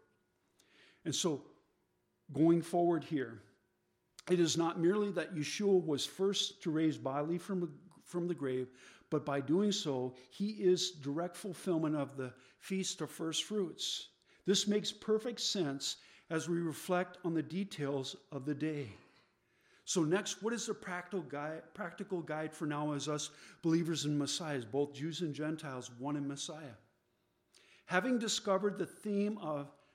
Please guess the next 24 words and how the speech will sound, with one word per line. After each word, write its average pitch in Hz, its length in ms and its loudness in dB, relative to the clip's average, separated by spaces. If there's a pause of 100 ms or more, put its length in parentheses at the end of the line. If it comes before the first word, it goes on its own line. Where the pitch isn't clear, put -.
(200)
first 202 400 4
fruits, 143 420 0
the 160 120 -2
resurrections 151 1000 -4 (800)
of 143 140 -8
Messiah, 143 600 -4 (360)
believers 208 460 2
in 196 120 2
Messiah 170 440 0
should 170 360 2
appreciate 208 680 -2
the 180 80 0
importance 170 720 -2 (360)
of 170 140 -6
this 214 180 -2
holy 220 300 -4
day. 160 340 -4 (920)
In 180 120 2
fact, 202 380 -2 (260)
but 196 160 0
there's 190 240 2
an 196 220 0
irony 185 400 0
here. 104 320 -12